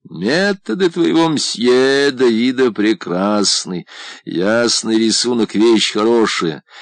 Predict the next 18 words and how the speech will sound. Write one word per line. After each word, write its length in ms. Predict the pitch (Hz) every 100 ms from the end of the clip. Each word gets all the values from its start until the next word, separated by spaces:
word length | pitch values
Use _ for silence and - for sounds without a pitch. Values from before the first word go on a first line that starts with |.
| -
и 180 | 95 101
то, 260 | - 117 113
что 280 | - 117
ясно, 640 | 113 113 123 117 - 117 113
можно 380 | 123 123 110
им 160 | 120 120
ясно 680 | 117 120 123 117 - 101 98
передать, 640 | - 90 92 104 104 -
но 240 | 85 85 -
то-то 380 | - 90 - 85 -
и 220 | - 90 -
оно, 520 | 82 76 76 80 78
что 400 | 69 - - 76
жизни 760 | 71 69 90 123 101 82 82 80
люди 400 | 76 90 85 76
вовсе 460 | 73 87 - - 85
не 340 | 76 80 85
ясны. 1120 | 73 78 73 - - - 78 76 82 87 73